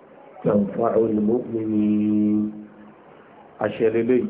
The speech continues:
tí Ọlọ́run bá ń pa Ànábì Muhammad sallallahu alayhi wa sallam.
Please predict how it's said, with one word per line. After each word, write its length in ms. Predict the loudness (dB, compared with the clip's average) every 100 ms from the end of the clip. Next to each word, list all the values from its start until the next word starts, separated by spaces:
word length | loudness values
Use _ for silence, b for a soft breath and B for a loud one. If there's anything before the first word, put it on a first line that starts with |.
| -8 -16 -20 -20 -20 -20 -20 -20 -20
tí 160 | -4 0
Ọlọ́run 300 | 4 2 2
bá 80 |
ń 100 | 0
pa 160 | 0 0
Ànábì 320 | 2 2 0
Muhammad 520 | -2 -2 -4 -2 -2 -2 -8 -16 -18 -18 -20 -20 -20 -12 -8
sallallahu 840 | -2 0 2 0 0 0 2 2
alayhi 360 | 4 2 2 2
wa 180 | 2 2
sallam. 340 | 2 2 2